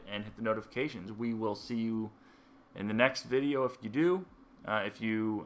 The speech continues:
enjoyed the video, hit the likes. If you didn't, hit the dislike. Um, you know, let us know what you think down in the comments. How can I better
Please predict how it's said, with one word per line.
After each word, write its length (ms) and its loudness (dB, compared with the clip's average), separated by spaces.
enjoyed 360 0
the 40 -6
video, 340 2
hit 120 -2
the 80 0
likes. 400 6
If 140 -10
you 60 -10
didn't, 400 0
hit 180 -6
the 80 -8
dislike. 680 0
Um, 460 2
you 80 -2
know, 100 2
let 160 4
us 160 -6
know 100 2
what 140 -2
you 60 -16
think 260 -4
down 160 4
in 80 2
the 60 -2
comments. 640 0
How 200 4
can 300 -4
I 560 4
better 640 2